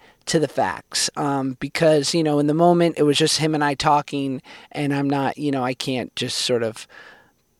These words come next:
I'm not a fact checker. I'm just a podcaster listening to a person who wants to, uh, to talk some shit.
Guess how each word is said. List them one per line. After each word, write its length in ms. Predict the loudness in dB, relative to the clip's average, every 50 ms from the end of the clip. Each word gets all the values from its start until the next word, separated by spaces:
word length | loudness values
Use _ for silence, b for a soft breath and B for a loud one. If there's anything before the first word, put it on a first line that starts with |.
| _ _ _ _ _ -20 -20 _ _ _ -20 -16 -10 -6
I'm 220 | -6 -4 -4 -4 -4
not 240 | -4 -4 -4 -6 -8
a 40 |
fact 360 | -4 -2 -2 -2 -2 -2 _ -6
checker. 340 | -6 -4 -6 -10 -14 -16 _ _ _ _ _ _ -10
I'm 240 | -6 -4 -4 -2 -2
just 360 | -2 -2 -2 -2 -2 -2 -2
a 280 | -2 -2 -4 -6 -8 -10 -14 -12 -6
podcaster 920 | -2 2 2 2 2 2 2 2 4 4 4 4 2 2 4 6 6 6 4
listening 600 | 2 0 0 0 -2 -2 -2 -2 -2 -2 -4 -6 -8 b b b b b
to 120 | -2 -2 -2
a 80 | 0
person 400 | 0 0 0 0 0 0 -2 -2
who 120 | -2 -2 -2
wants 480 | 0 -2 -2 -2 -4 -6 -6 -8 -8
to, 340 | -6 -6 -4 -4 -2 0 0
uh, 320 | 2 2 2 0 0 -2 -4 -10 -12 -10
to 200 | -6 -6 -6 -6
talk 360 | -4 -2 0 0 0 0 -2
some 220 | -4 -6 -4 -6 -6
shit. 560 | -6 -6 -6 -6 -6 -6 -8 -10 -14 -16